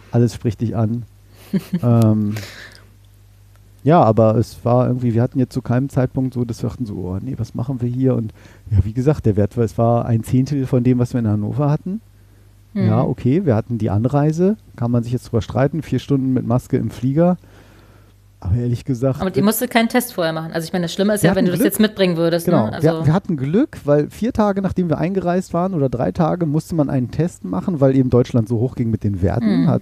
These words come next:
Speaker 1: natürlich Spanien gesagt, „Hm, bitte vorher testen.“
Speaker 2: Das möchten wir nicht. Ja.
Speaker 1: Genau, darüber,
Speaker 2: Zu
Speaker 1: da
Speaker 2: Recht.
Speaker 1: waren wir dran, grad noch dran vorbeigerutscht. Das war dann auch nochmal so ein Ding, so, „Ah, test mal.“ „Ah, nee, doch nicht.“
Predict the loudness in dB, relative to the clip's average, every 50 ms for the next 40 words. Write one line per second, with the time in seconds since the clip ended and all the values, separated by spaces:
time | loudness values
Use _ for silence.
0 | -2 -4 -4 -4 -4 -4 -6 -10 -4 0 0 2 2 2 2 0 0 -2 -2 -2
1 | -2 -2 -4 -10 -20 -20 -20 -20 -20 -20 -20 -20 -20 -20 -18 -8 -8 -4 -2 -2
2 | -2 -2 0 0 2 2 0 -2 -2 0 2 2 2 2 -2 -4 -6 -4 -2 -2
3 | -2 -2 -2 -4 -4 -6 -6 -8 -10 -18 -20 -20 -14 -14 -12 -12 -12 -10 -4 -2
4 | 0 2 4 4 4 4 2 2 2 2 0 4 4 4 4 4 4 4 4 2
5 | 2 0 0 -2 -2 -8 -2 -2 0 0 0 -2 0 0 -2 0 0 0 2 2
6 | 2 2 2 2 -2 -2 -2 -4 -6 -6 -4 -6 -4 0 2 2 2 2 2 -2
7 | -2 -2 0 2 2 2 2 0 -2 -2 -4 -6 -8 -12 -6 -4 -2 -2 -2 -4
8 | -2 -2 -2 -2 -2 0 2 0 0 0 -2 -2 0 2 2 2 2 2 0 -2
9 | -4 -2 -4 -4 -6 -6